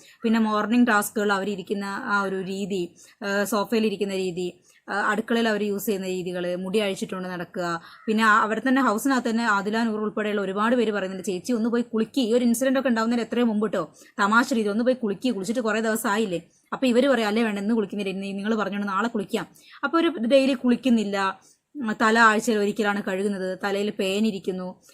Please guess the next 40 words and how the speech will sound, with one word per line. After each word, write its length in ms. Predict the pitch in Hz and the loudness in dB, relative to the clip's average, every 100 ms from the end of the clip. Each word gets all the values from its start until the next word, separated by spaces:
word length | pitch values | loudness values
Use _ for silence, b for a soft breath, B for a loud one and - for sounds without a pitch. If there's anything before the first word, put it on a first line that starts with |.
| b | b
ഇങ്ങനെയുള്ള 300 | 285 330 311 | 2 4 4
കാര്യങ്ങളൊക്കെ 520 | 277 240 240 247 240 | 4 4 4 4 2
ആവുന്ന 180 | 220 214 | 0 0
സമയത്ത് 320 | 220 190 190 | -4 -6 -6
ആളുകൾക്ക് 500 | 208 202 233 262 247 | -4 -2 -2 -2 0
അവർക്ക് 240 | 247 226 233 | -2 0 -2
ഹൈജീൻ 460 | 208 196 190 247 | -2 -2 -2 -2
കുറവാണ് 460 | 240 202 220 220 220 | -2 -2 0 0 0
എന്ന് 200 | 214 220 | -2 -2
നോക്കുന്ന 280 | 196 220 226 | -2 -4 -2
സമയത്ത് 300 | 214 185 185 233 B B - | -4 -6 -10 -12 B B 0
അടുത്തേക്ക് 360 | 254 262 302 | 0 4 2
അടുക്കാനൊക്കെ 500 | 262 226 254 247 226 | 4 2 2 0 2
ഒരു 80 | 220 | -2
ചെറിയ 240 | 220 220 220 | 0 -2 -2
അറപ്പുണ്ടാവും. 520 | 202 220 269 202 185 | -2 -4 -2 -2 -2
അത് 80 | 240 | -2
സ്വാഭാവികമാണ്, 640 | 247 226 247 262 240 247 | -2 0 2 2 2 2
നമ്മൾ 240 | 262 262 | 4 4
വരുത്തി 360 | 311 247 233 - | 4 2 2 -2
വെക്കുന്നതാണ്. 440 | 285 233 208 175 | -2 -2 -4 -4
നമ്മൾ 220 | 196 254 302 | 0 2 4
നമ്മുടെ 280 | 294 254 285 | 4 4 2
വീട്ടിലെല്ലാം 580 | 226 - 233 208 214 | 2 0 -2 -2 -2
ആലോചിക്കുക, 320 | 202 180 175 196 | -4 -6 -8 -2
നമ്മുടെ 200 | 254 285 | -2 0
കൂട്ടുകാരെ 440 | 233 - 247 262 | -2 0 2 2
കൂടെ 160 | 247 208 | 2 0
എല്ലാം 220 | 202 196 | -4 -6
ആലോചിക്കുക. 300 | 170 170 170 B B B | -6 -6 -10 B B B
വെറും 200 | 262 302 | 2 4
നാലാഴ്ച 440 | 277 240 277 269 277 | 4 4 2 2 0
പരിചയം 380 | 220 196 226 | -2 -2 0
മാത്രമേ 400 | 220 196 185 233 | -2 -2 -2 -2
ഉള്ളൂ 120 | 220 196 | 0 -2
അവിടെ 160 | 190 | -4
എല്ലാ 180 | 190 214 | -4 -4
ഹൗസ് 300 | 208 180 196 | -4 -6 -6
മേറ്റ്സും 260 | 196 190 190 | -8 -8 -8
തമ്മിൽ. 260 | 160 160 | -8 -10